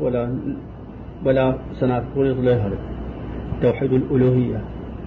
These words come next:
التوحيد تاسيته الألوهية. تموسنا العبادة. نين ربينا سموس متافل. أتصل من لا إله إلا الله.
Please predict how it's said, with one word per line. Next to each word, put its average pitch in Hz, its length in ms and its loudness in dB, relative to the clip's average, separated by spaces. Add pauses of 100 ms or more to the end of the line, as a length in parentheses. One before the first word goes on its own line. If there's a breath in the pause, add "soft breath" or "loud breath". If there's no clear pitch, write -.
(220)
التوحيد 127 460 2
تاسيته 127 440 2
الألوهية. 120 580 -2
تموسنا 117 420 0
العبادة. 113 440 0
نين 127 240 2
ربينا 127 640 2
سموس 131 300 0
متافل. 123 360 -4 (140)
أتصل 131 440 -4
من 120 320 -2
لا 117 200 -2
إله 113 220 -2
إلا 107 180 -4
الله. 107 240 -6